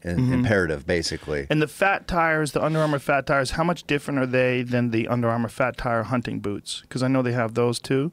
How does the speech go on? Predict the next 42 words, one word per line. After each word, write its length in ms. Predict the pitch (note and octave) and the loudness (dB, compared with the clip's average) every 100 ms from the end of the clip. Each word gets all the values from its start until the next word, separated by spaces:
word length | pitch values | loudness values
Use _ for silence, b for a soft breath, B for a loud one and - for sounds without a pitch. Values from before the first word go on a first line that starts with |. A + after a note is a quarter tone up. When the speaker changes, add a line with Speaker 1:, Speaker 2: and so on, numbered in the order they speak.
| - | 2
Speaker 1:
Uh, 180 | C#3+ D3 | 4 4
the, 200 | C#3+ C3+ | 2 -2
the 80 | C3+ | -2
soles 300 | - F3 D3 | 2 4 4
are 80 | A#2 | 0
similar. 400 | - F#2 F2 F2+ | 0 2 2 2
Speaker 2:
Similar. 420 | D3 C3+ A2 G#2 | 2 2 0 2
Speaker 1:
Yeah, 240 | C3 G2+ D2+ | 4 4 2
Speaker 2:
As 100 | B2 | 4
Speaker 1:
yeah. 80 | G#2+ | 4
Speaker 2:
much 200 | D3+ - | 4 2
cushioning? 480 | D#3+ - F#3+ B3 B3+ _ | 0 2 2 2 0 _
Speaker 1:
Yeah. 260 | - C#3+ - - _ - | 2 2 2 -8 _ -4
Speaker 2:
Okay, 200 | B2+ A#2+ | 0 0
Speaker 1:
Yep. 80 | A2 | 0
Speaker 2:
so 260 | - C3 B2 B B | 2 2 0 B B
you 80 | - | 0
get 100 | C#3+ | 2
a 40 | C#3 | 4
good 180 | C#3+ E3 | 4 4
amount 180 | D#3+ | 2
of 60 | D3+ | 2
cushioning 280 | - D3+ C3+ | 0 0 0
and 80 | A#2 | 2
also 340 | C3 C#3+ C3 | 2 2 2
a 60 | A#2 | 2
good 160 | C#3 | 0
amount 180 | B2 B2 | 2 2
of 60 | A2 | 0
traction, 580 | - C#3 B2+ - G#2 G#2+ | 0 0 0 -2 -4 0
right? 160 | A#2 | 0
Because 260 | A#2+ A#2 A2 | -2 -2 2
the, 80 | A2+ | 2
Speaker 1:
Yeah. 120 | D#2+ | 2
Speaker 2:
basically 400 | A#2+ D3 - C#3+ | 0 -2 0 0
the 100 | A#2 | 0
fat 360 | - C#3 C#3 - | 0 0 0 0
tires, 420 | C#3 C3 A2+ A2+ | 0 2 0 -2
the 100 | B2 | 2
way 140 | B2+ | 2
they're, 240 | B2+ B2 A#2 B B - | 4 2 0 B B -4
the, 160 | C3 | -4